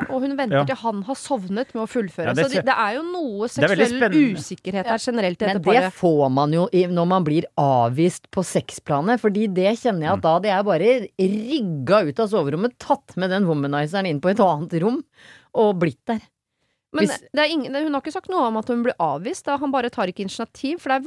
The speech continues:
Speaker 1: vanskelig å ta initiativ til noe du ikke selv har behov for.
Speaker 3: Ja,
Speaker 1: Derfor
Speaker 3: men
Speaker 1: har
Speaker 3: hvis
Speaker 1: jeg
Speaker 3: hun
Speaker 1: dekker
Speaker 3: har lyst
Speaker 1: på bordet
Speaker 3: til å
Speaker 1: når jeg har stappa mett.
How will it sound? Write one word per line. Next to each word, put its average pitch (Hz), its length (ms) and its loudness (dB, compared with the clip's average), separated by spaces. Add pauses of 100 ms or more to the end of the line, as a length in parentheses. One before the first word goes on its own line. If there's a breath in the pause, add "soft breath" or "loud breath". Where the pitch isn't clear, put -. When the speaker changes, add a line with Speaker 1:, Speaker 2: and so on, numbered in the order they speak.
Speaker 1:
vanskelig 196 300 -8
å - 40 -12
ta 220 100 -6
initiativ 214 520 -6
til 226 120 -6
noe 220 100 -2
du 196 100 -4
ikke 220 140 -10
selv 170 240 -6
har 180 40 -6
behov 202 220 -2
for. 294 160 -6
Speaker 3:
Ja, 247 140 -2
Speaker 1:
Derfor 233 40 -2
Speaker 3:
men 254 100 2
Speaker 1:
har 285 80 4
Speaker 3:
hvis 269 100 4
Speaker 1:
jeg 202 80 0
Speaker 3:
hun 233 180 2
Speaker 1:
dekker 240 140 4
Speaker 3:
har 269 80 4
lyst 208 160 2
Speaker 1:
på 233 80 4
bordet 226 160 6
Speaker 3:
til 226 60 8
å 254 40 -6
Speaker 1:
når 269 60 -2
jeg 233 80 0
har - 80 -6
stappa - 340 -4
mett. - 360 -6